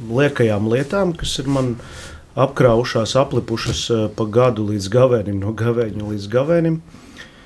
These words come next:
Ām, un tad es tā kā, nu, esmu apņēmies vismaz kaut kādu vienu lietu, ā, nu, maksimums trīs lietas, ko es tā kā apņēmies. Bet viņas ir saistītas ne tikai ar manu kaut kādu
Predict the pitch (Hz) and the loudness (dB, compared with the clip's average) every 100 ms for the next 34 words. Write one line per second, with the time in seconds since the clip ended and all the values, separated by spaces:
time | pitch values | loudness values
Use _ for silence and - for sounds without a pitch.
0 | - - - 113 110 110 110 110 107 104 | -20 -20 -10 -4 -2 0 -2 -4 -6 -10
1 | - 113 110 110 120 113 - - 123 127 | -8 -4 -2 0 0 0 -2 -2 -2 0
2 | 113 107 104 113 - - - - - - | 2 2 0 -4 -8 -18 -20 -20 -20 -20
3 | - 120 131 131 - 135 160 151 123 117 | -10 -4 -2 0 2 2 4 4 4 2
4 | 117 120 135 - 127 - 123 113 104 123 | -2 -2 -2 0 -2 2 2 2 0 2
5 | 143 147 143 147 147 143 - 139 143 - | 4 4 2 2 0 -2 -4 -6 -6 -20
6 | - - - - - - 113 110 110 107 | -20 -20 -20 -20 -20 -12 -4 -2 0 0
7 | 107 117 123 135 - 135 117 113 - 135 | 0 2 2 0 2 2 2 0 0 4
8 | 135 - 117 110 107 98 - - - - | 4 2 2 2 0 -6 -6 -8 -12 -6
9 | 113 107 - - - 107 101 107 127 117 | -2 -2 -4 -6 -2 0 0 0 0 0
10 | 101 98 101 - - - - - - - | 0 0 -2 -6 -10 -14 -20 -20 -20 -8
11 | 117 131 127 120 113 - 135 143 139 117 | -2 2 2 2 0 4 4 4 2 0
12 | - 113 113 139 135 117 110 110 143 160 | 0 -2 -2 -2 0 0 2 0 0 0
13 | 143 131 139 131 127 120 | -2 -2 0 0 0 0